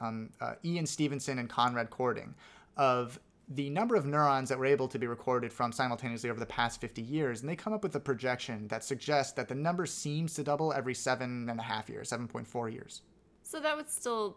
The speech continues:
Speaker 2: take quite a few years before we get to one million simultaneous neurons.
Speaker 1: For sure.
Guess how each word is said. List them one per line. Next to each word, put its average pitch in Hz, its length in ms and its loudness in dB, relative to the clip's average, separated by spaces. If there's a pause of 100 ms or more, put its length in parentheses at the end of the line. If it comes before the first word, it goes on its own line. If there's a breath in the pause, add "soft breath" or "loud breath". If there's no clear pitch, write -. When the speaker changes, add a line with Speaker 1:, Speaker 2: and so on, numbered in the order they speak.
Speaker 2:
take 196 300 -6 (580)
quite 160 400 -2
a 143 60 -6
few 147 200 -6
years 208 440 0 (220)
before 170 280 -4
we 160 80 -2
get 151 160 -6
to 156 120 -10
one 165 340 -2
million 143 400 -6
simultaneous 143 760 -6
neurons. 165 440 -6 (480)
Speaker 1:
For 135 120 0
sure. 131 280 0